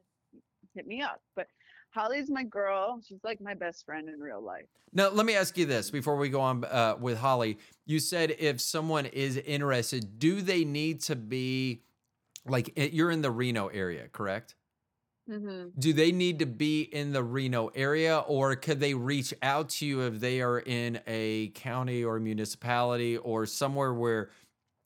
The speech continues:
Speaker 2: they would be able to p-, perform this type of work, whether Foley or in some modified status? D-, are they required to be in a certain, or will you help anyone from anywhere?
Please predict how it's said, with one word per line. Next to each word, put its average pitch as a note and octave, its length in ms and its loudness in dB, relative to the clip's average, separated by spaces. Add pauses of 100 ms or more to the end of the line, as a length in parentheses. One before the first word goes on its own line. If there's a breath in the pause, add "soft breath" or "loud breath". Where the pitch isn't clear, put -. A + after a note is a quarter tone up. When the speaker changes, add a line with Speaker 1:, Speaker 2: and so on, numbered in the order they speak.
Speaker 2:
they C#3 180 2
would C#3+ 220 2
be C3 160 2
able B2 280 2
to A#2+ 120 -4
p-, A#2+ 320 -8 (180)
perform C3+ 760 0 (840 soft breath)
this A#2+ 380 0
type A#2+ 420 -2
of G#2 240 -6
work, A2 500 -2
whether G2+ 600 -2 (420)
Foley A2 400 0
or F#2+ 340 0
in F#2 220 -6
some G2+ 260 -4
modified G2 640 -2
status? G#2 760 -2 (420 soft breath)
D-, D#3+ 180 -4 (460)
are D3 140 6
they E3+ 120 4
required D3 460 2
to B2+ 60 -2
be B2+ 160 0
in G#2+ 80 -2
a G2 40 -4
certain, A2 560 -4
or D3+ 200 6
will D3+ 120 6
you D#3+ 140 6
help D3+ 220 2
anyone B2+ 340 2
from G#2+ 180 -2
anywhere? F2 520 -4